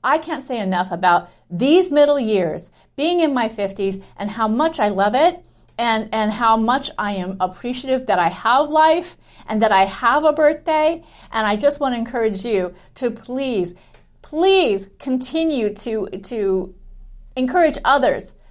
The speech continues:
to celebrate their birthdays. Don't be invisible. Show this generation and those coming up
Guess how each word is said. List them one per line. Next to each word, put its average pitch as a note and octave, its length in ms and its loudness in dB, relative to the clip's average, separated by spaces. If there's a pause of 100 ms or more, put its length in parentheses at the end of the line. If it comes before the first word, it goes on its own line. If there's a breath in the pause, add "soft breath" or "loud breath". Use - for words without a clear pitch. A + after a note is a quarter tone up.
to C#4 120 -6
celebrate C#4+ 600 0
their C#4+ 140 0
birthdays. C#4 580 -4 (640 soft breath)
Don't D4+ 260 4
be D4+ 140 4
invisible. A#3+ 800 2 (480 soft breath)
Show F4 680 2
this A#3 480 0
generation B3 920 -2
and B3+ 360 -2
those B3 300 2
coming A3+ 360 -6
up C4+ 300 0